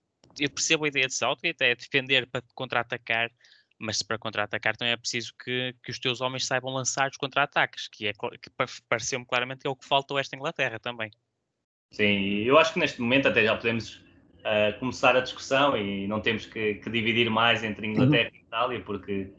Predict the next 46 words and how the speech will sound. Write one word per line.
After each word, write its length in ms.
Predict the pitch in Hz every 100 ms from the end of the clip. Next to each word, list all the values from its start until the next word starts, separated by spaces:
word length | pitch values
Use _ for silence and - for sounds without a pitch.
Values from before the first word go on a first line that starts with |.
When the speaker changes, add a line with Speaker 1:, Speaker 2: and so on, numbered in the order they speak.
| - -
Speaker 2:
porque 160 | -
já 80 | 117
estivemos 400 | - 113 110 104
aqui, 460 | 107 117 110 - - - _ -
eh, 400 | 104 101 98 98
na, 260 | 101 104 104
na 220 | 107 110
análise 340 | 110 110 107
mais 220 | 113 110
específica 540 | - - - 120 117 120
ao 80 | 107
jogo. 280 | 107 92
Mas, 240 | 110 107 - - - - -
Filipe, 400 | - 160 147 131
eu 40 | 131
não 120 | 180
sei 120 | 214
se 100 | 202
isto 140 | -
é, 240 | 151 120 107
não 100 | 113
sei 120 | 139
se 140 | 135
isto 120 | - 147
é 60 |
polémico 520 | 139 139 143 143 139
Speaker 3:
Sim. 80 | 147 143
Speaker 2:
ou 80 |
não, 100 | 139
mas 140 | 123 117
eu 80 | 113
diria 260 | 117 120 117
que, 320 | 123 123 120 - - _ - - _
que 100 | -
esta 180 | - 147
Inglaterra 720 | 135 135 143 135 127 135 135 _ _ -
não 240 | 135 147
é 80 | 151
assim 260 | 139 151 143
tão 180 | 147 143
diferente 520 | 139 - 143 139 139
de, 220 | 131 127
de 120 | 127
Portugal, 580 | - - 127 131 135 131
por 120 | 123
exemplo, 580 | 123 120 127 131 147